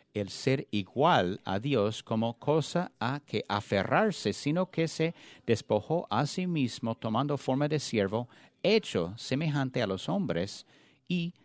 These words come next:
estando en la condición de hombre, se humilló a sí mismo, haciéndose obediente hasta la muerte y muerte de cruz. Por lo cual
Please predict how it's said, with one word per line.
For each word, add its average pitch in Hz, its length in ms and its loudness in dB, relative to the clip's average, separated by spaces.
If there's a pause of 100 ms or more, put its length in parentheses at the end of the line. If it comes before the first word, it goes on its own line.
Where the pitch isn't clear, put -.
(220)
estando 143 800 0 (180)
en 180 360 -2 (180)
la 123 160 -4
condición 147 640 -2
de 156 200 0
hombre, 98 420 -2 (160)
se - 260 -2
humilló 113 800 -2 (160)
a 101 100 0
sí 165 220 -4
mismo, 113 440 -2 (360)
haciéndose 170 720 -2
obediente 117 640 0
hasta 104 240 0
la 202 80 0
muerte 117 540 -2 (640)
y 185 320 -2
muerte 123 600 -2
de 87 260 -6
cruz. - 720 -8 (720)
Por 170 240 0
lo 139 160 2
cual 113 720 -2